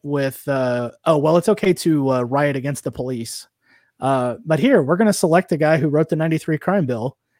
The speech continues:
and his running mate will be someone who threw almost two thousand people into jail over smoking a plant." You know, the two worst people from the perspective of, uh, Black Lives Matter.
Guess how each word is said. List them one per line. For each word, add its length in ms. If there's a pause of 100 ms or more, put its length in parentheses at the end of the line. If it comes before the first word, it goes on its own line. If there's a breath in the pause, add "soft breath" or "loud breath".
(180)
and 300
his 200
running 260
mate 300 (160)
will 100
be 460
someone 320
who 120
threw 360 (100)
almost 280
two 100
thousand 320
people 260
into 140
jail 560 (360)
over 200
smoking 380
a 40
plant." 300 (400 soft breath)
You 40
know, 220
the 100
two 200
worst 320
people 500
from 240
the 180
perspective 720
of, 300
uh, 140
Black 240
Lives 180
Matter. 320